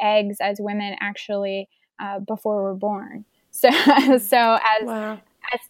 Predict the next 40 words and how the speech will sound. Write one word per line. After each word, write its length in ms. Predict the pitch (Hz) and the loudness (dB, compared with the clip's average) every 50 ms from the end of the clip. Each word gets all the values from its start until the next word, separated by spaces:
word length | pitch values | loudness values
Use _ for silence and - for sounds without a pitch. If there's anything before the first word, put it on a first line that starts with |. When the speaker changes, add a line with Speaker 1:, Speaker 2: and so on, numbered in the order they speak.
| - - | -10 -4
Speaker 1:
time 280 | 254 233 220 220 220 | -2 0 0 0 0
passes 720 | 220 - 214 208 226 233 - - 214 214 214 214 214 202 - | 0 0 2 2 0 0 -2 0 2 4 4 4 4 2 0
and 160 | 208 214 214 | -2 -2 -2
we, 260 | 208 202 208 202 - - 214 | 0 -2 -2 -2 -2 -2 -2
we 100 | 214 202 | -2 -2
give 220 | 190 214 214 202 | 0 0 0 2
up 240 | 214 208 196 - - | 2 2 2 2 0
those 400 | 208 208 202 196 202 196 - - - | 0 2 2 2 0 -2 -4 -8 -6
years 680 | - 214 196 190 208 214 214 214 208 202 202 202 202 - - | -6 -4 -2 0 2 2 4 6 6 6 4 2 0 -4 -4
of, 380 | 196 190 - 76 - 202 - _ _ _ _ _ _ _ _ - | -4 -4 -4 -4 -6 -8 -10 _ _ _ _ _ _ _ _ -8
um, 440 | 220 208 202 202 202 196 196 202 - _ _ _ _ _ _ _ - | -6 -6 -4 -4 -4 -4 -6 -8 -10 _ _ _ _ _ _ _ -2
the 200 | 226 214 233 233 | 2 4 4 6
ability 520 | 220 202 208 214 208 208 202 196 202 196 196 - - | 4 4 4 4 4 4 4 2 0 -2 -4 -6 -6
to 180 | - 196 196 196 | -4 -4 -4 -4
conceive, 500 | - - 202 202 202 - 254 269 285 254 | -4 -6 -8 -8 -6 -4 -2 -2 -2 -2
it 160 | - - 220 | -2 -4 -4
does 220 | - - 202 202 - | -4 -6 -6 -6 -6
get 140 | 202 - - | -6 -8 -8
harder 480 | - - 196 196 190 - - 190 190 - | -8 -6 -6 -6 -6 -6 -6 -8 -8 -6
for 80 | - | -6
a 80 | 208 202 | -6 -4
lot 140 | 208 - 202 | -4 -6 -6
of 100 | 196 196 | -6 -8
women. 420 | 196 196 - - - 202 214 220 _ _ _ _ - | -8 -8 -10 -12 -12 -12 -12 -12 _ _ _ _ -8
Speaker 2:
Hi, 140 | - - 269 | -4 -2 -2
friends. 400 | - - 262 247 240 240 233 - | 0 2 0 0 0 0 -4 -4
Just 240 | - - 240 233 - | -2 -2 -2 0 0
wanted 220 | 220 202 208 208 | 0 2 2 0
to 100 | 202 - 202 | 0 -2 0
take 200 | - 214 208 208 | 0 2 2 2
a 60 | 202 | 0
quick 260 | - - 262 262 - | 2 0 -2 0 0
break 260 | - 226 180 185 - - | 0 0 0 -2 -4 -4
to 120 | - - | -6 -4
tell 160 | - - 208 | 0 2 2
you 80 | 202 196 | 2 2
about 240 | 196 202 185 - - | 2 2 0 0 0
today's 340 | - 196 196 202 220 214 | 0 2 2 2 2 2
sponsor, 640 | - - - 202 175 175 180 - - - - 196 214 - - - - - _ _ - | -2 -2 -2 -2 -2 -2 -2 -2 -4 -4 -4 -6 -8 -14 -20 -20 -20 -20 _ _ 0
We 320 | 226 226 240 254 262 269 | 2 2 4 2 2 0